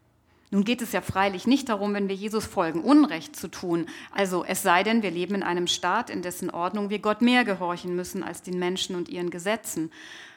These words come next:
Aber wie ist das, wenn wir im Recht sind?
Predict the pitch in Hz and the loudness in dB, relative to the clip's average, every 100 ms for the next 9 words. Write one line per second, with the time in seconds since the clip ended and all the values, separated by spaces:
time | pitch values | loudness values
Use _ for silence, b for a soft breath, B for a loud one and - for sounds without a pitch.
0 | B - 214 220 214 208 - _ _ 220 | B 0 4 4 4 -2 -10 _ _ -2
1 | 233 320 - 302 226 - 202 202 196 196 | 0 -2 -2 -2 -4 -4 0 0 0 0
2 | 190 190 208 202 196 185 180 185 175 - | 0 0 0 2 0 -2 -6 -8 -8 -14
3 | - 180 175 170 | -6 -2 -2 -4